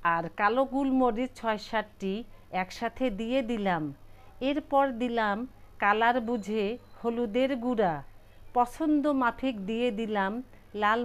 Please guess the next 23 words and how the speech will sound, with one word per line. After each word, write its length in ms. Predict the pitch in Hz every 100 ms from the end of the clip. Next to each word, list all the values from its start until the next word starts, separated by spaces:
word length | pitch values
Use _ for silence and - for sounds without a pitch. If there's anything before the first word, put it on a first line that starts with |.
| 220
মরিচের 460 | 214 220 - 269 254 220
গুঁড়া, 280 | 240 196 156 139 - - - - 214
দিচ্ছি 440 | 277 277 - - 311 233
এবার 220 | 214 202 202
স্বাদ 220 | - 226 233 240
মতো 220 | 233 - 180
লবণ। 360 | 175 170 180 208 262 - - - - - 220
এবারে 340 | 226 262 269 302 233
দিয়ে 200 | 240 262 220
দিব 180 | 226 202 202 254 - - -
পরিমাণ 440 | 220 226 240 247 247 247
মতো 240 | 247 294 320 -
সরিষার 520 | 254 240 220 247 254 262 226
তেল। 240 | 196 160 139 - - - - - - - - -
তারপর 460 | 254 269 269 285 285 254 190
আজকের 360 | 214 - - 269 220
রেসিপির 460 | 208 - - 285 247 214
নাম 180 | 196 254 262 254
অনুসারে 600 | 254 247 - 226 202 185 220 - -
হাত 200 | 208 220 190 196
দিয়ে 260 | 233 190 202 226 - - - -
আমি 160 | 226 277 277
খাসির 400 | - 214 - 262